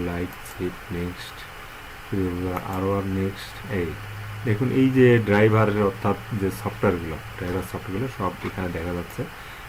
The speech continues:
এখানে অনেকগুলো সফটওয়্যার আছে, এখানে ইজিলি আপনি এখান থেকে সফটওয়্যারগুলো যখন এটা এই যে নিচে ইনস্টল লেখা আছে, ইনস্টলে ক্লিক করলে এটা ইনস্টল হয়ে আলাদা একটা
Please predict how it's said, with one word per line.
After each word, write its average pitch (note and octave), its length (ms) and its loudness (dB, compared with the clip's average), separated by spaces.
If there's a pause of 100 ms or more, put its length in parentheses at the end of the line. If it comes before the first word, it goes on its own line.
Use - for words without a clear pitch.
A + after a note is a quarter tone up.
এখানে A#2 220 4
অনেকগুলো D3+ 520 4 (120)
সফটওয়্যার F#2+ 440 0
আছে, - 200 -6 (160)
এখানে F#2+ 220 -2 (220)
ইজিলি G2+ 380 2
আপনি F#2+ 240 -2
এখান F#2 280 -4
থেকে F#2 140 -2 (120)
সফটওয়্যারগুলো F2 640 -4 (600)
যখন G#2 220 2
এটা G#2 180 4
এই G2 60 6
যে G2 120 2
নিচে G2+ 220 2 (120)
ইনস্টল G2+ 400 0
লেখা G#2 140 0
আছে, G#2 200 0
ইনস্টলে A2 520 2
ক্লিক A#2+ 200 2 (100)
করলে B2+ 200 4 (100)
এটা A2 120 2
ইনস্টল G2+ 420 2
হয়ে C3 160 0
আলাদা F#2 300 0
একটা - 180 -4